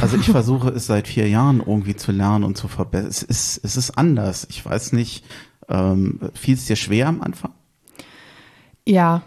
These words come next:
Speaker 2: also am Anfang war es tatsächlich schwierig, aber ich glaube eher, weil, ähm, die Materie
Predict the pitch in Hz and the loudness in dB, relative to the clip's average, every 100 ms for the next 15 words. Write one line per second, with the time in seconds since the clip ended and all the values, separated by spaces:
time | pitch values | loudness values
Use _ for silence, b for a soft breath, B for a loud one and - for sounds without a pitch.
0 | - - 190 202 202 226 240 226 190 190 | -6 0 2 2 0 0 2 2 2 0
1 | - - 185 208 214 208 220 240 254 185 | 0 -2 0 2 2 2 2 2 2 0
2 | 190 180 185 180 - 190 208 190 185 185 | -2 0 0 0 0 0 0 0 2 2
3 | 185 - - 180 175 170 160 170 165 - | 0 -2 -2 0 2 2 2 2 0 -4
4 | - 208 202 226 247 247 | -2 0 2 2 2 0